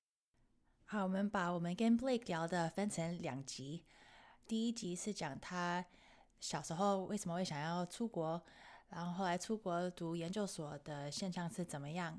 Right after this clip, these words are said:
然后后来回到亚洲上班的过程，然后到现在决定要出发长期旅行的生活。然后第二半部就是讲他启发的这个 blog。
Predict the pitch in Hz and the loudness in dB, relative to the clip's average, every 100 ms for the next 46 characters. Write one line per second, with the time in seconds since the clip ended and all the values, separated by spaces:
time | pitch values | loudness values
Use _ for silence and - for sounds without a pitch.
0 | - 151 160 170 175 165 156 156 151 143 | -10 -10 -6 -6 -2 0 0 0 -2 0
1 | 156 - - - - 190 175 160 151 - | -2 -6 -16 -20 -10 -4 0 0 -2 -4
2 | 190 190 196 190 190 190 190 185 208 190 | -4 0 -2 0 0 0 0 0 0 0
3 | 160 151 165 - - - - _ - 156 | -2 -2 -6 -10 -20 -20 -20 _ -12 -6
4 | 170 165 165 160 156 151 156 - - _ | -2 0 2 4 4 2 -2 -8 -20 _
5 | - - 247 208 214 185 165 - 156 180 | -10 0 2 4 4 4 2 0 -2 0
6 | 175 165 151 156 - - - 196 185 175 | 0 0 -2 -4 -8 -12 -8 -4 0 2
7 | 175 180 - - 151 165 165 147 - 135 | 0 -2 -10 -6 -2 0 0 -2 -6 -8
8 | 139 139 139 147 143 131 - - - _ | -6 -8 -6 -6 -8 -10 -12 -18 -20 _
9 | _ _ _ _ _ - 156 185 233 226 | _ _ _ _ _ -6 -2 2 4 4
10 | 220 208 196 190 202 190 180 170 131 156 | 4 4 2 0 2 4 4 2 -2 0
11 | 170 165 - - 165 165 151 156 147 143 | 2 2 -2 -2 0 0 0 -4 -6 -4
12 | 160 110 | -2 -2